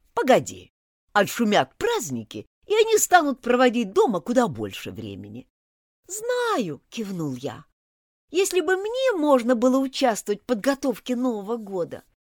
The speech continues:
Но ведь это невозможно! У меня совсем нет волшебства". Вспоминать об этом не хотелось, но к чему юлить? Да, у родителей волшебников родился самый обыкновенный,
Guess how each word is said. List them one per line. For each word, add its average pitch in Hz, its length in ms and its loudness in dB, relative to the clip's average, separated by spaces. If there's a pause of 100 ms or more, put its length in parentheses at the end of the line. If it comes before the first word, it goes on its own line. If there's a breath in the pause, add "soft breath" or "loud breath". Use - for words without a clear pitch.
(260)
Но 359 100 -10
ведь 403 160 0
это 440 200 2
невозможно! 349 920 -2 (320)
У - 80 -10
меня 370 220 0
совсем 453 580 2
нет 427 180 -2
волшебства". 269 800 -10 (1500)
Вспоминать 392 720 -6
об 359 140 -2
этом 349 280 -6
не 349 80 -8
хотелось, 349 680 -4
но 285 260 -4
к - 120 -20
чему 427 320 -2
юлить? 262 600 -6 (380)
Да, 311 160 -2 (220)
у 285 80 0
родителей 320 540 2
волшебников 381 800 -2
родился 302 580 2
самый 427 480 0
обыкновенный, 294 920 -4